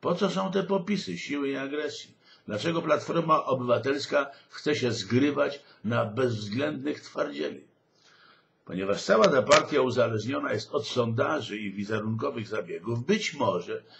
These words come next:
w jakimś tajnym sztabie public relations uradzono, że społeczeństwo tęskni za twardą władzą, więc przydadzą się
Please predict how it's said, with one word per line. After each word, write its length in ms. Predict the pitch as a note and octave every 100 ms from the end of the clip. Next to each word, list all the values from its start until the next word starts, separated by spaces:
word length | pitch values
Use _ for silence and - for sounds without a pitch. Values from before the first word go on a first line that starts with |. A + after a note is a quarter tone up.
| -
w 40 | B2
jakimś 420 | F#3+ F3+ A2+ -
tajnym 380 | B2 D#3+ B2+ G2
sztabie 640 | - G2 F2 - G#2+ A2+ - _
public 380 | - A2+ A2+ G#2
relations 680 | G#2 F#2 - - - D2 - - -
uradzono, 680 | F#3+ G3+ F#3+ C#3+ B2+ E3 C#3+
że 120 | C#3
społeczeństwo 720 | - B2+ B2+ G3+ G#3 - F#3
tęskni 800 | F3 G3+ B3+ B3 F3 - G3+ G3+ - -
za 120 | C3
twardą 580 | - A#2 C3 B2 C3 B2+
władzą, 540 | F#2+ B2 A#2+ G2+ F#2 - - -
więc 260 | A#2 A2
przydadzą 640 | - C#3+ D#3 G3+ F#3+ F#3
się 200 | E3+ F3